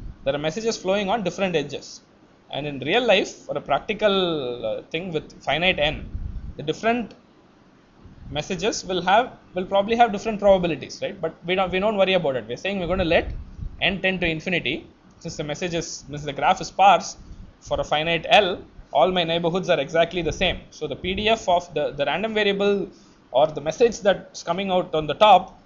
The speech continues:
will be exactly the same. So will, will depend on the exact same things in the exact same way. So if I denote a random variable for a message, I can have the same random variable for every edge. I don't have to keep using different random variables to track all of them.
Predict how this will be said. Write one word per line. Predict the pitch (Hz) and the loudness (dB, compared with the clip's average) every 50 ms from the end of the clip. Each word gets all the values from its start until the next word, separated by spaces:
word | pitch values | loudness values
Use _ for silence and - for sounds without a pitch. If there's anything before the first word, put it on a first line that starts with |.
| _ _ - - - | _ _ -20 -20 -8
will | - 170 185 | -6 -4 -4
be | 180 165 214 247 311 359 349 - - - _ _ _ _ - | -2 -2 0 0 0 0 -2 -8 -16 -20 _ _ _ _ -16
exactly | 151 151 180 196 202 196 208 226 220 | -14 0 2 2 2 2 2 -4 -2
the | 190 180 | -2 -2
same. | 185 - 190 160 - - | 0 0 0 0 0 -6
So | - - 147 143 139 135 131 120 - - - | -10 -8 -6 -4 -4 -4 -4 -6 -8 -10 -12
will, | 151 151 156 160 - - | -12 -12 -12 -12 -14 -8
will | 143 147 147 147 147 143 143 | -6 -6 -6 -4 -6 -6 -6
depend | 139 160 160 185 196 196 | -6 -6 -4 -4 -2 0
on | 190 185 | 0 0
the | 180 180 | 0 -2
exact | 190 - - 175 175 175 175 | -2 0 0 0 0 0 -2
same | - 180 170 165 | -6 -6 -6 -6
things | - 165 170 170 156 | -6 -8 -8 -8 -8
in | 156 | -8
the | 147 143 | -8 -8
exact | 143 - 156 156 - | -4 -2 -4 -4 -4
same | - 143 127 | -8 -12 -10
way. | 123 151 285 | -10 -10 -8
So | - 185 185 175 - _ _ _ | -6 -6 -6 -6 -8 _ _ _
if | - 151 - | -16 -8 -4
I | 202 196 | -4 -2
denote | 185 190 196 220 233 202 | -2 0 0 0 2 2
a | 202 180 | 2 2
random | 175 175 180 180 | 2 -2 -2 -2
variable | 180 180 175 175 175 175 160 | -2 -2 -2 0 -2 -4 -4
for | - 165 143 | -4 -4 -4
a | |
message, | 139 139 139 - - 214 - - - - - _ _ _ _ _ | -4 -6 -8 -6 -6 -8 -8 -10 -16 -20 -20 _ _ _ _ _
I | - 156 | -6 -2
can | - 180 185 | -2 0 2
have | 214 214 | 2 2
the | 208 202 | 0 0
same | 202 220 214 220 208 | -2 -2 -2 0 2
random | 196 190 190 190 190 | 2 2 2 0 0
variable | 185 185 180 185 185 196 190 | 0 0 0 0 0 -2 -4
for | - - 175 208 - - - - - _ _ - _ _ _ | 2 8 8 8 8 8 2 -12 -20 _ _ -20 _ _ _
every | 147 170 170 175 196 180 170 | -2 -2 -2 0 2 4 4
edge. | 165 156 123 131 | 4 2 2 -4
I | 120 | -2
don't | 143 175 190 | 0 2 2
have | 196 175 151 | 2 0 -2
to | 185 | -4
keep | - - 170 160 147 | -6 -6 -6 -4 -4
using | 160 156 151 165 160 156 | -4 -4 -4 -4 -6 -6
different | 151 - - 165 165 151 | -6 -6 -6 -4 -2 -2
random | 147 143 139 135 131 | -2 -4 -4 -6 -6
variables | 120 120 120 120 143 139 135 | -6 -6 -6 -6 -8 -10 -10
to | - | -12
track | 120 - 131 127 123 123 | -10 -4 -4 -4 -2 -2
all | 117 110 | -4 -6
of | 110 - - | -6 -10 -14
them. | - | -20